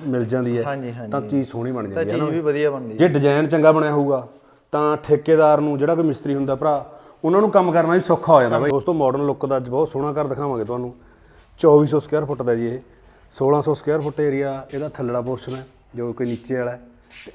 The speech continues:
Speaker 1: ਅੱਠ ਕੁ ਸੌ ਉੱਪਰ ਵਾਲਾ ਹੈ। ਬਾਈ ਹੋਰੀ ਮਿਸਤਰੀ ਸਾਹਿਬ ਆਪਣੇ ਨਾਲ ਨੇ। ਸਤਿ ਸ਼੍ਰੀ ਅਕਾਲ ਬਾਈ ਜੀ।
Speaker 2: ਸਤਿ ਸ਼੍ਰੀ ਅਕਾਲ ਜੀ।
Speaker 1: ਤੇ ਬਾਈ ਹੋਰੀ ਨਾਲ ਚੱਲ ਕੇ ਆਪਾਂ ਨੂੰ ਦਿਖਾਉਣਗੇ ਕਿਵੇਂ ਦਾ ਡਿਜ਼ਾਈਨ ਹੈ ਇਹ। ਮਾਡਰਨ ਲੁੱਕ ਦੀ ਕੋਠੀ ਹੈ ਜੀ ਸਾਰੀ। ਆਪਾਂ ਪੋਰਚ ਦੇ ਵਿੱਚ ਖੜੇ ਹਾਂ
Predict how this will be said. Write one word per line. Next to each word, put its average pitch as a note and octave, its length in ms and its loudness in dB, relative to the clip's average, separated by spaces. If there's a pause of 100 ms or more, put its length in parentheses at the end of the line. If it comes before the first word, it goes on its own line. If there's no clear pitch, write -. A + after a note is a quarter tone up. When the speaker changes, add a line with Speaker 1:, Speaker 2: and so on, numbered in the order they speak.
Speaker 1:
ਅੱਠ B2+ 100 -4
ਕੁ - 140 -18
ਸੌ D#3 80 0
ਉੱਪਰ A2+ 180 -8
ਵਾਲਾ G#2 140 -6
ਹੈ। F#2 100 -18 (280)
ਬਾਈ B2+ 220 0
ਹੋਰੀ D3 160 0
ਮਿਸਤਰੀ C3 300 -4
ਸਾਹਿਬ C#3 140 -2
ਆਪਣੇ C#3 200 -6
ਨਾਲ A2+ 220 -2
ਨੇ। A#2 60 -6
ਸਤਿ A#2 120 -8
ਸ਼੍ਰੀ C#3 140 -8
ਅਕਾਲ C#3 100 0
ਬਾਈ C3 120 -2
ਜੀ। C3 60 -4
Speaker 2:
ਸਤਿ B2+ 220 -16
ਸ਼੍ਰੀ C#3 180 -16
ਅਕਾਲ A#2+ 180 -10
ਜੀ। G#2+ 140 -14
Speaker 1:
ਤੇ C3+ 80 -4
ਬਾਈ C3 220 0
ਹੋਰੀ D#3 140 -2
ਨਾਲ C3+ 240 -2
ਚੱਲ B2+ 220 -4
ਕੇ B2 80 -6
ਆਪਾਂ B2+ 180 -8
ਨੂੰ B2+ 40 -6
ਦਿਖਾਉਣਗੇ B2+ 460 -6 (220)
ਕਿਵੇਂ C3 200 0
ਦਾ B2+ 100 2
ਡਿਜ਼ਾਈਨ A#2 340 -2
ਹੈ A#2 60 -8
ਇਹ। B2 120 -10 (720)
ਮਾਡਰਨ B2 320 0
ਲੁੱਕ C3 200 -2
ਦੀ C3 80 0
ਕੋਠੀ A#2+ 260 -6
ਹੈ A#2+ 40 0
ਜੀ A#2+ 100 -6
ਸਾਰੀ। C3+ 300 -2
ਆਪਾਂ C#3+ 160 -8
ਪੋਰਚ C#3 340 -2
ਦੇ C#3 80 0
ਵਿੱਚ C3 160 -4
ਖੜੇ A#2 240 -6
ਹਾਂ C#3 60 -10